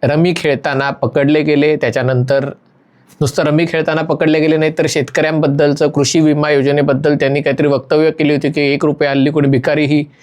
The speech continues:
घेत नाही आणि त्याच्यामुळे शेतकऱ्यांचा अपमान वगैरे झाला होता आणि त्यामुळे त्यांचं खाते बदल करण्यात आलं होतं. त्यांना अल्पसंख्याक आणि, अ,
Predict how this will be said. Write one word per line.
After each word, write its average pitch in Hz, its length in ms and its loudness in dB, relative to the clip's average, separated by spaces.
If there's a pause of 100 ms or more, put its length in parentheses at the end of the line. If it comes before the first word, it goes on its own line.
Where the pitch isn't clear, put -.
(340)
घेत 160 240 -2
नाही 139 220 0 (460)
आणि 147 120 0
त्याच्यामुळे 165 420 0
शेतकऱ्यांचा 160 720 0
अपमान 190 440 0
वगैरे 170 220 2
झाला 151 240 0
होता 139 260 -2 (1000)
आणि 165 180 -2
त्यामुळे 165 300 0
त्यांचं 151 360 0
खाते 135 300 -2
बदल 165 300 2
करण्यात 151 380 -2
आलं 147 160 0
होतं. 147 320 0
त्यांना 139 340 -2 (880)
अल्पसंख्याक 156 840 0
आणि, 139 640 0 (280)
अ, - 120 -6